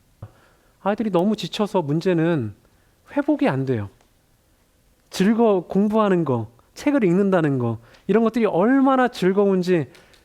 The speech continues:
그 즐거움 자체를 잃어버려요. 그러면은 전혀 기민해지지 않습니다.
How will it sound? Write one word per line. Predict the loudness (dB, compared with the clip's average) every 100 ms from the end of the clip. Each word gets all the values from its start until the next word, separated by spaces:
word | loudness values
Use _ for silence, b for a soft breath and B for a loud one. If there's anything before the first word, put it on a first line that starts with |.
| b _
그 | -4 -4 -4 -14 _
즐거움 | -6 -4 0 0 -2
자체를 | -8 -14 -8 -4 -4 -4
잃어버려요. | -6 -8 -14 -16 -20 _ _ _ _ _ _ _ _ _
그러면은 | -6 -2 0 0 0 -2 -6 b b -20
전혀 | -8 -4 -2 -4
기민해지지 | -6 -6 -4 -2 -4 -8 -10 -8
않습니다. | -8 -10 -12 -12 -12 -18